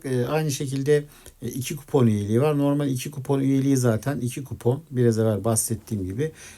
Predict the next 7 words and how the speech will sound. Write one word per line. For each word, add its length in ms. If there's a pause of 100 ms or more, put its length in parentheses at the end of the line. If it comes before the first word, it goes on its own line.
(140)
E, 320
işte 400 (260)
nedir 260
arkadaşlar? 640
Katlama 500
üyeliği 400
de 240